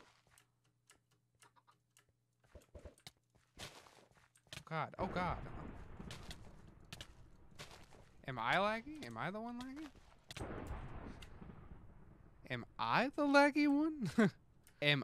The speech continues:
I the bad guy? <laughs> It's just, but twenty nineteen, in a way, I feel like it's gonna be a big year with s-, with stuff on YouTube. I've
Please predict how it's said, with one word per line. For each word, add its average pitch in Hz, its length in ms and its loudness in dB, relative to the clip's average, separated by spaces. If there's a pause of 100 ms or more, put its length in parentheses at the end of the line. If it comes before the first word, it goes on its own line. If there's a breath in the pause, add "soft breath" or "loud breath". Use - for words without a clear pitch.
I 120 380 8
the 247 180 2
bad 269 380 0
guy? 285 80 -2 (240)
<laughs> - 180 -12
It's 165 180 -2
just, - 200 -2 (3000 loud breath)
but 143 260 6 (1300)
twenty 233 200 8
nineteen, 202 340 6
in 185 100 6
a 165 60 4
way, 156 200 10
I 156 40 8
feel 160 160 4
like 156 120 8
it's 139 100 2
gonna 139 120 0
be 139 60 6
a 127 60 4
big 123 240 2
year 131 180 6
with 135 180 6
s-, - 300 -4
with 147 240 0
stuff 147 440 4
on 127 340 0 (120)
YouTube. 139 480 2
I've 131 280 6